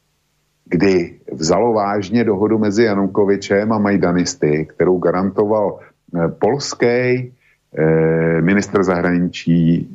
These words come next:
francouzský ministr zahraničí a německý ministr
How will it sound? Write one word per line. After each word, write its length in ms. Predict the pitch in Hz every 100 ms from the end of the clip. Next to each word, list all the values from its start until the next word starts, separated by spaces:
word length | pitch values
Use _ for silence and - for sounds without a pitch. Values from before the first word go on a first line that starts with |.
| -
francouzský 520 | 73 78 120 117 117
ministr 400 | 110 110 - 110
zahraničí 560 | 104 139 107 113 - -
a 100 | 127
německý 600 | 117 82 69 - - 67
ministr 400 | 67 69 -